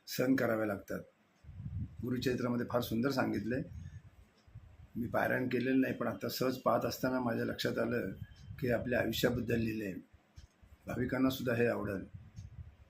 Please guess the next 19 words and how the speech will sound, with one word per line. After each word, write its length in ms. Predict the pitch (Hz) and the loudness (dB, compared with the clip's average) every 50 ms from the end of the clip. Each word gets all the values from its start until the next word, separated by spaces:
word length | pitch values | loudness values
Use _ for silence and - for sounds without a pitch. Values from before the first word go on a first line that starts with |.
| - - | -8 -6
तर 60 | 117 | -4
ते 140 | - - 139 | 0 2 4
असं 220 | 123 120 - 156 | 4 4 4 4
लिहिलंय 300 | 131 135 127 120 123 127 | 6 6 6 4 2 2
की 100 | 127 135 | 2 2
अध्याय 280 | 113 107 104 110 123 135 | 0 0 0 0 0 2
नंबर 280 | 131 123 123 127 127 | 2 2 2 0 0
बारामध्ये 500 | 120 113 107 110 120 120 117 117 113 110 | 0 2 2 2 2 0 -2 0 0 -2
आपल्या 240 | 104 - 113 110 107 | -2 -2 -2 0 0
आयुष्यासंदर्भात 720 | 104 107 107 - 127 120 - 113 110 113 113 117 113 120 | 0 0 0 -2 -2 -2 -2 -2 0 0 -2 -2 -2 -2
सांगितलंय. 560 | - - - 98 - 101 98 98 104 113 127 160 - - - - - - - - - - - - - | -2 -2 -2 -2 -2 -4 -6 -4 -4 -4 -4 -4 -6 -10 -12 -10 -10 -10 -10 -12 -16 -18 -12 -6 -4
त्याच्या 260 | 120 113 - 151 139 | -2 0 4 4 4
अगोदर 320 | 131 117 131 139 135 143 | 4 4 2 2 2 2
नृसिंह 400 | 131 123 120 113 - - 143 135 | 2 2 0 -2 0 2 2 2
सरस्वती 480 | 131 131 131 123 120 - 127 117 - 135 | 2 2 0 0 0 0 -2 0 0 2
महाराजांनी 520 | 123 113 104 110 120 120 120 120 117 123 127 131 127 _ _ _ - - - - - | 2 2 0 0 0 0 0 0 0 0 -2 -6 -10 _ _ _ -20 -20 -20 -12 -6
आईला 400 | - - 127 123 131 131 131 127 - - _ _ - | -2 0 0 2 2 2 2 2 -2 -6 _ _ -8
सांगितलं 460 | - 120 120 127 131 143 131 120 113 | -4 -2 2 2 2 2 2 0 -2
की 280 | 107 - 123 120 120 | -2 0 0 0 0